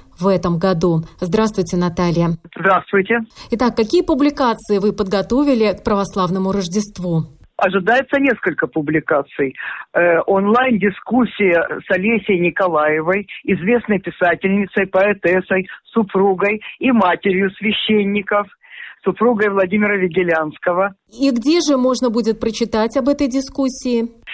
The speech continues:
Speaker 2: В нашей толстушке, э, в еженедельнике «Сегодня неделя», которая выйдет в среду.
Speaker 1: Как раз, э, шестого января в сочельник. И о чем? Я так понимаю, что речь идет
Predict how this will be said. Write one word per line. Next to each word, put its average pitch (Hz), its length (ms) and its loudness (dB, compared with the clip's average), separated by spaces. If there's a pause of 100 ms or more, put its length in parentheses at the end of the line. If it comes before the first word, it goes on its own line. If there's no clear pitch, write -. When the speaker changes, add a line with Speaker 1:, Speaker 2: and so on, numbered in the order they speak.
(220)
Speaker 2:
В 175 120 0
нашей 277 380 2
толстушке, 196 720 0 (400)
э, 180 300 4
в 170 80 -2
еженедельнике 208 1400 0
«Сегодня 233 400 2
неделя», 151 680 0
которая 185 400 0
выйдет 247 340 -2
в - 80 -20
среду. 160 540 -2 (320)
Speaker 1:
Как 220 180 0
раз, 220 240 2 (100)
э, 208 120 0
шестого 208 760 0
января 202 600 0
в 240 40 -10
сочельник. 202 840 -2 (120)
И 254 200 0
о 233 180 0
чем? 240 420 0
Я 208 180 0
так 214 140 -4
понимаю, 254 460 2
что 233 380 0
речь 247 400 0
идет 240 520 0